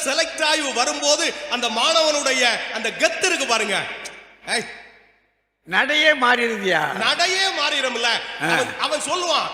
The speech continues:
Speaker 1: அவன் வெளியே வந்து சொல்லுவான், "டென் லேக்ஸ் per annum, ஃபிஃப்டீன் லேக்ஸ், ட்வென்டி லேக்ஸ்." யாருகிட்ட?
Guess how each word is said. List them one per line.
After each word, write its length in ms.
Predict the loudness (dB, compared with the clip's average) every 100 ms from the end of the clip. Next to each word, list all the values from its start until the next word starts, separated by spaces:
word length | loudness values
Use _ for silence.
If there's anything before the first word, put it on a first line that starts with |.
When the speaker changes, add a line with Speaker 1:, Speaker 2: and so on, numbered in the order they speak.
| -6
Speaker 1:
அவன் 160 | -6 0
வெளியே 260 | 2 4 4
வந்து 280 | 2 0
சொல்லுவான், 480 | -2 -2 0 0 0 -4 -12 -10
"டென் 220 | -10 -4
லேக்ஸ் 320 | -2 -2 -4 -6
per 120 | -6 -4 -6
annum, 140 | -8 -12 -20 -20 _ _ _ _ _ _ -10
ஃபிஃப்டீன் 460 | -10 -8 -6 -2
லேக்ஸ், 360 | 0 -2 -4 -8 -10 -16 -20 -4
ட்வென்டி 400 | -2 2 2 2
லேக்ஸ்." 440 | 2 0 -2 -4 -6 -2
யாருகிட்ட? 500 | 0 0 -2 -2